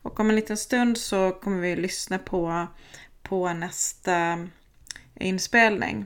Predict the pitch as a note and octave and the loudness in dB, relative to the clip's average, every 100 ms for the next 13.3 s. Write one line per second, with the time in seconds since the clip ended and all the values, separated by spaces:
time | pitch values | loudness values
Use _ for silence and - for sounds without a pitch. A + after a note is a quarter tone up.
0 | - - G#3+ G#3+ G#3+ A3 - - - - | -8 2 6 6 4 -2 -10 -18 -8 0
1 | G#3+ A3+ B3 A#3 G#3 F#3+ F#3+ F3+ F#3 A#3 | 4 8 8 8 6 6 6 6 4 4
2 | - - - F#3+ - G3+ - G3 F#3 F#3 | 4 0 -2 -6 0 0 0 0 0 -2
3 | - - - - - F#3+ G3 F#3+ - - | -10 -20 -20 -14 -2 2 2 0 -6 -2
4 | F#3+ F#3+ F#3+ F#3 F3+ - G#3 G#3 A3 - | 2 4 4 2 -2 2 4 4 2 0
5 | - F#3 F#3+ F3+ F#3+ G3+ G#3 G3 G3+ A#3+ | 4 6 6 2 2 2 4 4 4 4
6 | G3 F3 F3 - F#3+ F3 F#3 F#3+ F#3+ A3+ | 4 4 2 2 0 0 0 -4 -2 0
7 | G3 F3 - G#3 G3 G3+ G#3 F#3 F3+ F3+ | 0 -2 0 0 2 0 -2 -4 -4 -6
8 | F3 F3+ - - - - - - - F3 | -6 -6 -6 -6 -6 -10 -16 -8 -4 -2
9 | D#3+ E3+ - G#3 G3+ - A3 E3+ - - | -2 -6 -2 -2 -2 -6 -6 -4 -6 -10
10 | - - - - F#3+ - G3 F#3 F#3 F3 | -18 -18 -14 -8 -8 0 4 6 6 6
11 | E3+ - F3 F3 E3+ - - F3+ F3 F3+ | 0 -6 -6 -6 -8 -16 -8 0 0 0
12 | E3 F#3 F#3 A3 A#3+ - - F#3 - F3+ | 4 6 6 4 4 2 0 -2 -2 -2
13 | F3+ F3+ | -2 -2